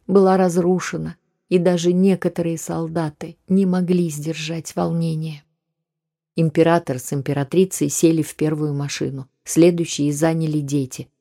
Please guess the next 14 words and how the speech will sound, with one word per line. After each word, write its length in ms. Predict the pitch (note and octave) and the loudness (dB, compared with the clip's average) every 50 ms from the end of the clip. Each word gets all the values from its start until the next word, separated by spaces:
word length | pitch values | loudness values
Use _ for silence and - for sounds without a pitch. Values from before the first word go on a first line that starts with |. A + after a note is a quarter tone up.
| _ - | _ -4
Дальше 500 | D3+ D3+ E3+ F3 F#3 F3+ - - - C#3+ | 2 4 4 4 4 2 0 -2 -4 -4
устроилась 640 | D3 D3 - - - E3+ F3+ F3+ E3+ E3 D#3+ - | -4 -4 -6 -2 2 4 4 4 4 2 0 -2
теперь 320 | - - D3+ - E3 E3 E3 | -4 -6 -2 0 0 2 0
уже 160 | D3+ D#3 D3+ | 0 -2 -2
небольшая 640 | D3 D3 C#3 C#3+ C#3+ C#3 - - D#3 D3+ D#3 D3+ | -2 -2 -2 -4 -4 -6 -6 -4 -2 0 0 -2
свита. 520 | C#3+ - - C#3 C#3 C#3 C#3 C3+ - C3+ C#3 _ _ _ _ _ _ | -2 -4 -6 -4 -2 -2 -2 -4 -6 -12 -12 _ _ _ _ _ _
Алексей 480 | - D#3+ D#3+ E3 D#3 - - G#3 G3+ G3+ | 0 2 2 2 2 2 2 4 4 6
видел, 340 | F3+ G#3 G3+ F#3 G3 G3 F#3 | 6 4 4 6 6 6 6
как 200 | - F3+ E3+ - | 4 2 0 0
сначала 680 | - - E3 D#3+ D3+ - F3+ F3 F3 F3+ F#3 F#3 F#3 _ - | -2 -2 -2 -2 0 2 2 4 4 4 2 0 -2 _ -2
в 140 | - D3 D3+ | 0 2 4
машине 420 | E3+ F3+ F3 - A3 G#3+ G3+ G3 | 4 4 6 6 6 6 6 6
приподнялся 720 | F3 F3 D#3+ - D#3+ D#3 D3+ E3 F3 F3+ F3 - - F3+ E3+ | 4 2 2 2 2 2 2 2 0 0 0 -2 0 0 0
отец 500 | E3+ E3+ - D#3 C#3+ C#3 - - - | 0 0 0 -2 -2 -2 -2 -8 -12